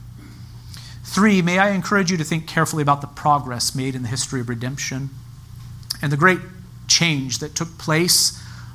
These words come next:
once the Messiah was brought into the world through Eve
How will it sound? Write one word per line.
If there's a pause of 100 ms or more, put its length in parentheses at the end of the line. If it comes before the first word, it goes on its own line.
(100)
once
the
Messiah
was
brought
into
the
world (680)
through
Eve